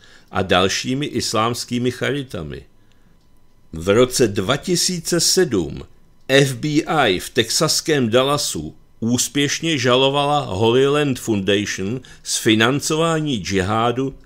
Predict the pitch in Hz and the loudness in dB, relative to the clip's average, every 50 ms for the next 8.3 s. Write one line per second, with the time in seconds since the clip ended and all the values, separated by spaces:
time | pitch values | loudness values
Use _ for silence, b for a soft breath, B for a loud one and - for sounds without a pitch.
0 | - - - - 87 101 107 101 113 120 131 156 156 139 113 90 80 82 78 69 | -20 -18 -12 -10 -8 -8 -8 -2 0 0 2 2 2 2 0 -2 -4 -8 -12 -14
1 | - - _ _ - - - - - - - - - - - - - b b b | -14 -16 _ _ -20 -20 -20 -20 -20 -20 -20 -20 -20 -20 -20 -20 -20 b b b
2 | b b b _ - 98 95 107 104 - - 139 123 - - 127 120 120 117 120 | b b b _ -10 -4 -2 -2 0 0 2 2 0 2 4 4 4 4 2 0
3 | 123 123 123 120 127 127 127 127 135 143 139 131 120 98 - - - 104 95 95 | 2 2 2 2 2 2 2 4 2 2 2 0 0 0 -2 0 0 0 0 0
4 | 98 101 98 98 95 - - 95 95 95 98 98 95 - - 107 104 101 - - | 0 0 0 -2 -2 -2 -4 -4 -2 -2 -2 -4 -6 -8 -10 -10 -10 -10 -12 -16
5 | - 113 113 113 120 127 131 - - 107 113 127 123 123 110 107 107 107 - - | -12 -10 -8 -6 -6 -6 -8 -6 -2 0 0 2 2 2 2 2 0 0 0 -2
6 | 143 135 139 139 - 139 139 143 135 135 139 139 139 131 127 120 - - 104 - | -2 -2 -2 -2 -2 -2 -2 0 0 0 0 0 0 -2 -2 -4 -4 -6 -8 -8
7 | - - - 131 127 123 - - 104 92 85 - - - 95 87 85 82 85 85 | -8 -4 -4 -4 -4 -4 -8 -8 -8 -8 -6 -6 -4 -2 0 -2 -2 -2 -4 -4
8 | 82 82 85 92 - | -4 -2 -4 -4 -4